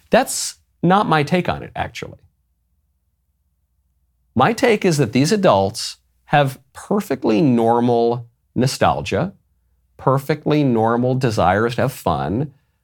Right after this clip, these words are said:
There, there are other ways to have fun than just, like, going to a bar or something like that. So I recognize there are other, being a kid is kind of fun, and adults remember that. But this is the wrong way to follow those desires and that inclination.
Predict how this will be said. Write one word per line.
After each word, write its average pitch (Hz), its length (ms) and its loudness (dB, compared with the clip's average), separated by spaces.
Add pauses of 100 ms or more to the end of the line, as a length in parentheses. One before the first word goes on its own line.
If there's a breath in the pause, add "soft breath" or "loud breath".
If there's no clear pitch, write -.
(520)
There, 139 360 0
there 165 200 0
are 151 80 4
other 190 200 4
ways 202 240 2
to 180 60 2
have 160 160 2
fun 135 300 2
than 117 120 2
just, 113 180 0
like, 98 140 0
going 107 220 2
to 113 120 2
a - 20 0
bar 92 380 2
or 53 160 -8
something 64 340 -8
like 60 200 -10
that. 76 120 -6
So - 80 -4
I 147 60 2
recognize 131 480 0
there 101 80 -2
are - 120 -6
other, 147 440 2 (360 loud breath)
being 165 240 2
a 196 60 2
kid 196 300 2
is 151 100 0
kind 151 240 0
of 143 100 0
fun, 175 300 2
and 117 120 0
adults 113 380 -2
remember 113 380 0
that. 53 260 -8 (2500)
But 123 220 -2
this 175 180 2
is 160 180 2
the 123 100 2
wrong 127 520 2
way 113 340 2
to - 120 -12
follow 110 500 0
those 92 240 -2
desires 92 600 -2
and 82 100 -2
that 80 100 -2
inclination. 87 640 -4